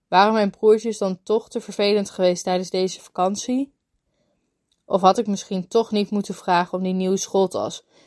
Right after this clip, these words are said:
waar mijn ouders ruzie om hadden gekregen? Een half jaar na de scheiding was de band tussen mijn vader en mij zo ontzettend slecht dat we een tijdje geen contact hadden gehad.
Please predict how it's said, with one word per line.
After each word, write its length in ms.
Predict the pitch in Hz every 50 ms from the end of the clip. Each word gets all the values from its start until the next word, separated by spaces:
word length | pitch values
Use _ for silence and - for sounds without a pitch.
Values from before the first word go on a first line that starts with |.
| _ _ _ -
waar 160 | 185 180 180
mijn 120 | 175 -
ouders 280 | - 175 180 185 190 196
ruzie 340 | 185 - 175 175 - - 180
om 80 | 175
hadden 200 | 180 170 170 170
gekregen? 720 | - - - - - 175 175 175 175 - - 196 190 190 - _ _ _ _ _ _ _ _ _ _ _ _ _ _ _ _ _ _ _ _ _ _ _ _ _ _ _ _ _ _ _ -
Een 100 | 214 202
half 280 | 190 196 226 247 247 -
jaar 220 | 233 220 226 226
na 160 | 214 190 196
de 80 | 202 214
scheiding 540 | 208 - - - 180 180 196 214 220 220 214
was 160 | 190 196 -
de 80 | -
band 240 | 175 180 175 175 190
tussen 200 | 202 196 - -
mijn 100 | 202 180
vader 340 | - - 175 180 196 202 190
en 100 | 185 185
mij 220 | 185 180 175 180
zo 220 | 175 175 196 190 208
ontzettend 420 | 214 202 - 208 196 202 196 190
slecht 500 | - - 180 175 180 185 - - _ _ _ _ _ _ _ _ _
dat 120 | - 185
we 60 | 180 180
een 60 | 180
tijdje 320 | - 180 180 185 175 -
geen 220 | - - 190 185 175
contact 360 | 190 180 - - - - -
hadden 220 | 180 165 - -
gehad. 440 | - - - - - - - -